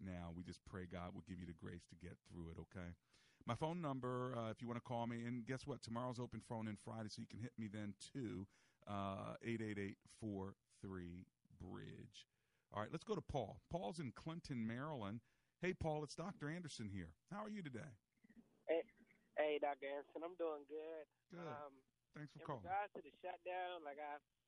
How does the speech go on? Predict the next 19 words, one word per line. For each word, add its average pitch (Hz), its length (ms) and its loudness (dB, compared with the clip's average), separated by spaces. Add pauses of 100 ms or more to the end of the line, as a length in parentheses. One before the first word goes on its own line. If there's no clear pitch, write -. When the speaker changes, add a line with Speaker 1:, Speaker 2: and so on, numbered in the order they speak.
(240)
Speaker 2:
I'm 143 160 -10
definitely, 156 480 2
um, 127 480 -2 (160)
not 143 320 2
for 156 400 2
it. - 20 -20 (140)
Um, 123 320 -2
I'm 175 80 0
not 180 160 4
affected 151 480 0
by 147 160 6
it 139 80 0
directly. 143 560 -2 (400)
Speaker 1:
Okay. 117 240 0
Speaker 2:
I'm 95 80 -2
a - 160 -2
police 143 240 0
officer, 139 480 2
but 127 240 8